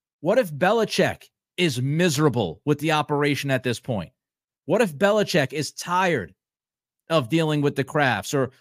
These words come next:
or dealing with the New England media after twenty plus years? If Belichick is unhappy, then Belichick might want out. And if Belichick wants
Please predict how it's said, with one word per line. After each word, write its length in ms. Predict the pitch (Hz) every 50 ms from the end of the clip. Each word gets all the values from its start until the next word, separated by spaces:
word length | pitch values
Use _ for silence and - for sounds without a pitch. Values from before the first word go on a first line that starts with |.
| _
or 140 | - 165 160
dealing 380 | 123 110 160 160 160 156 151 151
with 160 | 151 143 143
the 80 | 147
New 180 | 151 151 151 156
England 240 | 156 143 143 139 139
media 400 | 151 151 143 139 120 107 95 85 - _ _ -
after 240 | 143 147 - 135 117
twenty 420 | - - - 170 160 156 147 135
plus 400 | 135 - 143 135 127 117 - -
years? 380 | 135 117 95 78 - _ - _ _ _ _ _ _ _ _ _ _ _ _ _ _ _ _ _ _ _ _ _ -
If 180 | 185 180 135
Belichick 560 | 117 113 175 202 254 247 - - 214 185 180 175
is 120 | 156 131
unhappy, 680 | 160 147 123 104 156 196 220 202 - 117 92 82 85 _ _ _ _ _ _ _ _ _ _ _ _ _ _ _ _ _ _ _ _ _ _ _ _ _ _ -
then 180 | 160 170 165 131
Belichick 460 | 185 208 240 226 - - 196 165 120
might 260 | 135 165 180 - -
want 240 | 147 156 156 147 - -
out. 340 | 156 175 139 - - - - _ _ _ _ _ _ _ _ _ _ -
And 140 | - 190 185
if 140 | 165 123 -
Belichick 500 | 185 185 220 233 - - 202 175 - 135
wants 300 | 151 165 151 143 -